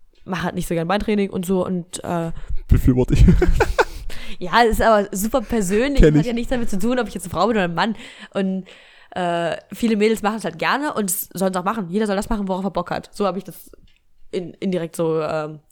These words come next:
Speaker 1: paraphrasierend quasi gesagt. Und das, ähm, ist, glaub ich, so, war ich so ein bisschen, ja, stolz auf mich, dass ich gesagt hab, „Okay, ich hab jetzt nicht das Fass aufgemacht“, aber er hat schon, glaub ich, verstanden, was mein Punkt dahinter war. Und dass man da,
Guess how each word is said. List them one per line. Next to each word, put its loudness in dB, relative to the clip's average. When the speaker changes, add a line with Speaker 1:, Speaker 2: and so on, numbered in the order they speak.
Speaker 1:
paraphrasierend 0
quasi -6
gesagt. -8
Und -2
das, -2
ähm, -2
ist, -2
glaub 2
ich, 0
so, -2
war 2
ich -4
so -10
ein -10
bisschen, -6
ja, -10
stolz -2
auf -4
mich, -4
dass 2
ich 0
gesagt -6
hab, -8
„Okay, -4
ich -2
hab -4
jetzt -8
nicht -8
das -8
Fass -6
aufgemacht“, -4
aber -4
er 0
hat -4
schon, -4
glaub -2
ich, -6
verstanden, -2
was -2
mein -4
Punkt 2
dahinter -4
war. 0
Und -6
dass -6
man -6
da, -4